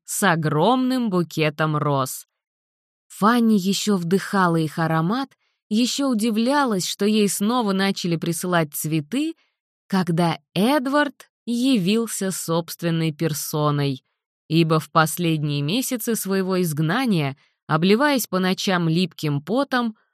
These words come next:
он строил планы, и планы эти включали женитьбу на Фанни, а точнее, зиждились на ней. Пусенька Фанни.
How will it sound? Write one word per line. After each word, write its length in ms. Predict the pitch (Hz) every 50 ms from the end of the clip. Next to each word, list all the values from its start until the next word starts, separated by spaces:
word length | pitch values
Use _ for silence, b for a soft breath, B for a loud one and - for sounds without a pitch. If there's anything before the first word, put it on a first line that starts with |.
| _ _
он 280 | - 156 170 185 185 180
строил 540 | - - - - 156 160 160 156 147 147 143
планы, 880 | 147 - 139 135 147 156 175 185 180 180 165 160 156 151 143 127 - _ _ _ _ _ _ -
и 180 | 151 156 170
планы 760 | 170 - 147 147 143 151 185 226 254 254 254 262 254 262 262 254
эти 380 | - - 262 262 262 262 233 _ _
включали 1080 | _ - - - 170 170 170 165 165 - - 170 170 190 208 202 208 202 202 202 196 - _ -
женитьбу 840 | 156 160 156 156 185 208 185 170 165 165 185 190 170 165 151 165 170
на 180 | 170 160 151 147
Фанни, 680 | - - - 156 160 160 156 156 151 151 143 131 - _ _ _ _ _ _ _ _ -
а 120 | 254 262
точнее, 840 | - 285 262 214 - - 254 277 285 285 277 269 269 254 254 240 - _ _ -
зиждились 840 | 233 226 220 220 254 269 269 240 180 135 151 165 151 151 143 -
на 180 | - 160 151 147
ней. 380 | 151 147 143 143 139 131 127 _ _ _ _ _ _ _ _ _ _ _ _ _
Пусенька 960 | - 170 180 202 226 247 247 220 - - 190 190 185 185 175 170 - 165 160
Фанни. 1000 | 151 - - - 156 156 151 151 151 156 151 151 147 147 147 147 143 143 143 -